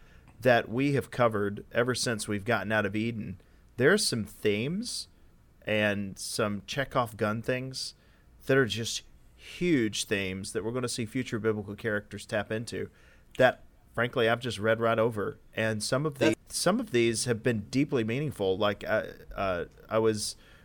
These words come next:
Speaker 1: in between softball games for my children the other day, and I, I was reflecting on the text. And, uh, Nathan, we call, call, I called you and we talked for a few minutes 'cause you had to drive. And it's just,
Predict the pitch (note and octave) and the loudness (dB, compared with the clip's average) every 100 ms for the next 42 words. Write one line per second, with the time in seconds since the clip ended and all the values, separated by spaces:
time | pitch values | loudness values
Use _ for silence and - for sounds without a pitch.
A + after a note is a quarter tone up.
0 | - B2+ C#3+ C3+ - C3+ A#2+ G#2+ B2+ A#2+ | -4 0 4 4 2 0 0 0 2 2
1 | A#2 G2+ G#2 G#2 G2+ - G#2 G2 G2 A#2 | 2 0 0 0 -2 -4 -4 -4 0 0
2 | A2 G2+ G2 G2 F#2+ G2 F#2+ G2 - - | 2 0 0 -2 -2 -2 0 -2 -6 -6
3 | G#2 G2 F#2 - - G#2 - G#2+ G#2 - | -2 -2 -6 -14 -4 -2 0 -2 -2 -6
4 | - - G#2+ - B2 A#2 A#2+ G#2+ G#2 G2+ | -16 -6 -6 -4 -4 -2 -4 -4 -4 -6
5 | - A2 G#2 - - F#2+ G2+ F#2+ F#2 F#2 | -2 -2 -2 -8 -8 -4 -2 -2 -4 -10
6 | - - - - - F#2 F#2 - G#2+ A2 | -14 -20 -20 -20 -4 0 0 -2 -2 -2
7 | A2 G2+ G#2+ - - A2+ G#2+ A#2 A2 - | -2 -4 -6 -16 -8 -6 -2 2 2 0
8 | - - A#2 G#2 - - G#2+ B2 A2+ A2 | -8 0 2 2 -2 -12 -2 4 4 4
9 | A2+ A2 A2+ A2 A2+ G#2 - G#2+ - G#2 | 2 2 0 0 0 0 0 -4 -2 -2
10 | G2+ G2 G2+ F#2+ G#2+ F#2+ F2+ A2 G#2+ G2 | -2 -4 -8 -2 -2 0 0 2 2 0
11 | - - - - _ - A#2 - B2+ - | -4 -20 -20 -20 _ -2 -2 0 -2 0
12 | - D3 - | 0 0 0